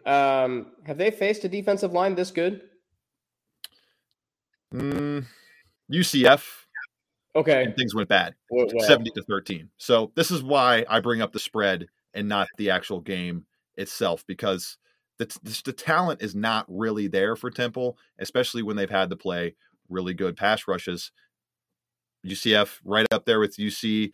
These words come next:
Speaker 2: not quite as good, I would say, top to bottom talent-wise in terms of that front seven compared to the Bearcats. So I'm not expecting seventy to thirteen. I don't think anybody can expect seventy points,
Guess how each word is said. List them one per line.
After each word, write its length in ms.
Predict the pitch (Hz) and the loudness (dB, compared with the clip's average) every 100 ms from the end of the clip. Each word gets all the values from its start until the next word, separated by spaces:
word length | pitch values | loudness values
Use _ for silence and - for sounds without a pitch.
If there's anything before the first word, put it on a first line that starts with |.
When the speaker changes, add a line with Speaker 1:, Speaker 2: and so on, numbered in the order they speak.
| _ | _
Speaker 2:
not 200 | 110 107 | 0 0
quite 300 | - 104 110 | 0 2 2
as 120 | 120 | 2
good, 240 | - 120 120 | 0 2 4
I 40 | |
would 140 | 117 110 | 4 2
say, 180 | 120 | 0
top 280 | 104 104 104 | 0 -2 -2
to 80 | 95 | -2
bottom 280 | 101 104 95 | 0 2 0
talent-wise 600 | 101 98 101 104 107 107 | 0 0 0 -2 -4 -4
in 80 | 95 | -8
terms 180 | 104 95 | -10 -4
of 40 | |
that 160 | 101 98 | -2 -2
front 220 | 107 98 | -6 -6
seven 280 | 107 98 101 | -4 -4 -6
compared 360 | 95 101 90 | -6 -4 -4
to 40 | 87 | -4
the 80 | 87 | -2
Bearcats. 440 | 92 104 104 - | 0 2 2 0
So 280 | - 90 82 - - _ | -2 -2 -2 -12 -20 _
I'm 100 | - | 0
not 140 | 147 123 | 4 4
expecting 400 | - 131 - 95 | 2 0 0 -6
seventy 460 | - 135 123 123 | 0 2 2 2
to 120 | 104 - | -2 0
thirteen. 640 | 117 113 - 120 131 143 | 0 0 -2 -4 -4 -6
I 100 | 107 | -6
don't 100 | 104 | -6
think 140 | 92 104 | -6 -4
anybody 340 | 110 117 120 | 0 2 0
can 140 | 120 | -2
expect 320 | 117 - 117 - | -8 -2 -2 -2
seventy 440 | - 117 107 107 | 0 2 2 -2
points, 480 | - 110 107 - | -4 -4 -4 -8